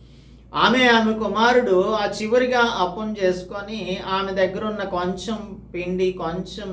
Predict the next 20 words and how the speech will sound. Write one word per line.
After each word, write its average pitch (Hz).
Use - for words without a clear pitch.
నూనెతో 170
ఆ 196
దినాన్న 190
తిని 185
ఆ 233
తర్వాత 202
ఏం 180
చేయాలో 175
అని 170
అనుకుంటున్నారు, 151
లేదంటే 170
"చనిపోదాం 160
అనుకుంటున్నాము" 135
అని 65
చెప్పింది. -
అప్పుడు 185
ప్రవక్త 269
వచ్చి 190
ఏమంటున్నాడు, 233
ఏలియా 196